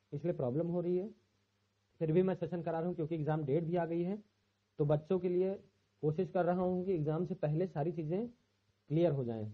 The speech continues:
पूरा हमारा course complete हो जाए ताकि आपको एक selection मिल जाए, अच्छे मार्क्स score कर पाएँ।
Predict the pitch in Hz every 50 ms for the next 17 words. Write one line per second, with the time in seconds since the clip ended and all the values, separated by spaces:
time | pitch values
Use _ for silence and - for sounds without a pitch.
0 | - _ _ - 143 143 170 185 175 180 170 165 160 175 160 165 170 170 170 -
1 | 160 139 131 139 156 156 165 175 160 170 185 190 - 147 139 139 - - 170 160
2 | 147 - 175 170 165 - - 127 117 110 - 160 156 160 160 160 165 180 214 208
3 | - _ _ _ _ _ 147 135 - 196 185 160 143 147 151 151 - - - -
4 | 110 104 98 104 101 95 - 98 95